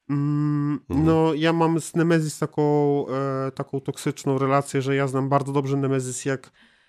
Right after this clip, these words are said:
Speaker 1: chciałbym z-, e, chciałbym, żeby to była przystępna gra,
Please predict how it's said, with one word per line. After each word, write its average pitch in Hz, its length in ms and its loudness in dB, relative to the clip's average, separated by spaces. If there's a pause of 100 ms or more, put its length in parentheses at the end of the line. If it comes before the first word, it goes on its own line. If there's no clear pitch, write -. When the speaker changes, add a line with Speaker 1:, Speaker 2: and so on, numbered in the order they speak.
(140)
Speaker 1:
chciałbym 143 380 0
z-, 123 160 -10 (220)
e, 127 40 -6
chciałbym, 165 360 2
żeby 135 200 0
to 139 120 -6
była 131 160 0
przystępna 127 600 -4
gra, 127 400 0